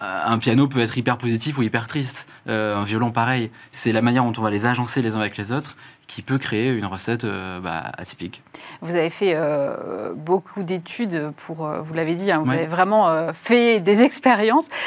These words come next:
Speaker 2: Ça a un côté presque, euh, ethnologique dans
Speaker 1: Ouais.
Speaker 2: la façon de, de concevoir la, cette campagne-là. Euh, qu'est-ce que, quels sont les plus grands enseignements que vous, vous en tirez, euh, in fine ?
Speaker 1: Alors, parmi les grands enseignements, il y a le fait que, euh, on,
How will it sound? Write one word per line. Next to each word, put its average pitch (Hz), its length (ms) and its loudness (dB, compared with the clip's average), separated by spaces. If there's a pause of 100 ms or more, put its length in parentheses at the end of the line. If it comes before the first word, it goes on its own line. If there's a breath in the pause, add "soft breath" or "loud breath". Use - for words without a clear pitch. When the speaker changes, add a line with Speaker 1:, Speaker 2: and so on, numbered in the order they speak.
(140 loud breath)
Speaker 2:
Ça - 160 6
a 208 40 8
un 233 60 4
côté 254 320 4
presque, 214 420 0
euh, 175 500 4
ethnologique 240 840 6 (180)
dans 208 80 4
Speaker 1:
Ouais. 196 40 8
Speaker 2:
la 190 120 8
façon 208 280 4
de, 196 340 6
de 196 120 2
concevoir 214 480 4
la, 190 280 6
cette - 220 -6
campagne-là. 196 560 2 (420 loud breath)
Euh, 170 520 2
qu'est-ce 220 160 0
que, 233 160 0 (100)
quels 226 140 4
sont 262 100 0
les 226 80 4
plus - 180 -6
grands 208 360 4
enseignements 208 400 -2
que 202 100 -6
vous, 180 180 -4
vous 185 240 -2
en 175 80 0
tirez, 190 380 0
euh, 165 120 0
in 165 80 -2
fine ? 165 220 -10 (540 soft breath)
Speaker 1:
Alors, 127 220 2
parmi 143 220 4
les 143 100 4
grands 135 180 4
enseignements, 131 520 6
il 147 80 4
y 131 60 6
a 131 60 4
le 120 100 2
fait 151 240 0
que, 147 180 -4 (680)
euh, - 0 - (120)
on, 123 280 4